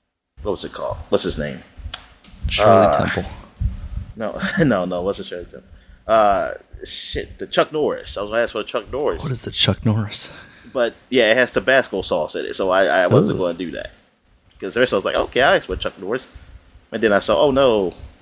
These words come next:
Speaker 1: I don't wanna be on the
Speaker 2: It's like,
Speaker 1: toilet."
Speaker 2: 'cause it kicks you in the head and knocks you on the floor.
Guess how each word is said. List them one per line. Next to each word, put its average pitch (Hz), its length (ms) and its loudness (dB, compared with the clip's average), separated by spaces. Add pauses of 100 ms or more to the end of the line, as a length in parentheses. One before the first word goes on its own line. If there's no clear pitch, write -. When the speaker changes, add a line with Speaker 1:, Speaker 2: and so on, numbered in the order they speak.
(880)
Speaker 1:
I 107 60 2
don't 107 160 4
wanna 92 260 2
be 92 160 2
on 80 100 2
the 80 60 -2
Speaker 2:
It's - 100 -8
like, 85 160 2
Speaker 1:
toilet." - 80 -8
Speaker 2:
'cause 101 180 -2
it 95 160 -2
kicks - 280 0
you 101 100 4
in 101 100 4
the 98 60 2
head 107 340 4
and 98 240 0
knocks 95 280 0
you 117 80 0
on 107 100 2
the 104 80 0
floor. 117 300 -2